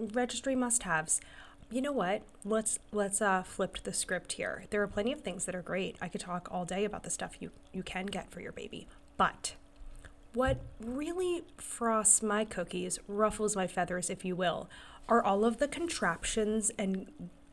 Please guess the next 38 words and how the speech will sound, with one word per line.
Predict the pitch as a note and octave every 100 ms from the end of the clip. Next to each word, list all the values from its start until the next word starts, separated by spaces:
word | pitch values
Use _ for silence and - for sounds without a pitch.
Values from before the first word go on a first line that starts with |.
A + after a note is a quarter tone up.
| - - B3+ - F#3
gadgets | G#3 F#3 G3 G#3
and | G#3+
gizmos | F#3+ F3+ F#3 F3+ F3+
and | F3+ F3+ F3 - - - - -
things | - A3 F#3+ F3 A3 B3+ - - - G3+
that | F#3+ F#3
my | F#3
clients | F#3+ F#3+ G3
come | - F#3+
to | E3+ F#3
me | E3+ E3+ E3 - - - -
that | F#3
they | F#3
have. | F#3 C#3+ - -
And | F#3+
they're | G3 F#3+
like, | F#3+ -
"Everyone | A#3+ A#3 A#3+ A#3+
told | A3 G#3
me | G3+
I | G3
should | - E3+
get | F3+ -
this." | D#3 - - - - - -
Spoiler, | - - G#3+ F3 G#2 - - - -
if | - G3
they're | G#3+
coming | G#3 G#3 G3+
to | G3
me | F#3+
and | F3+
hiring | E3+ F3 F3+ F#3
me, | G3 A3+ A#3+ - - -
mm, | G#3 G3 G3 -
it | F#3+ F#3
didn't | G3 -
work. | - G#2+ - -
So | - G#3+ F#3+